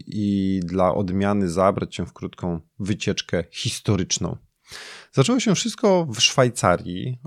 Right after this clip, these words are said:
od zbadania prędkości dźwięku w wodach jeziora Genewa. Kolejnym krokiem było powstanie urządzenia, które dziś nazywamy sonarem, czyli Sound Navigation and Ranging,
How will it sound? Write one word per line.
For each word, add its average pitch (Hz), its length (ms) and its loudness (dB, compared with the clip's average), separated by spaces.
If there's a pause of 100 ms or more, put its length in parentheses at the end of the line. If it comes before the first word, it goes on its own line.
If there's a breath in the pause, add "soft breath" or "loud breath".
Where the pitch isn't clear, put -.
od - 540 -2
zbadania 107 600 0
prędkości 107 800 -2
dźwięku 98 540 -2
w 85 180 -8
wodach 90 520 0 (340)
jeziora 95 680 4 (160)
Genewa. 98 680 0 (520 loud breath)
Kolejnym 180 320 4
krokiem 156 340 -2
było 131 240 0
powstanie 117 500 -2
urządzenia, 104 480 -2
które 87 280 -4
dziś 98 300 -4
nazywamy 92 380 -2
sonarem, 92 560 2
czyli 82 340 -6
Sound 98 420 0
Navigation 87 540 -4
and 82 140 -6
Ranging, 101 420 -4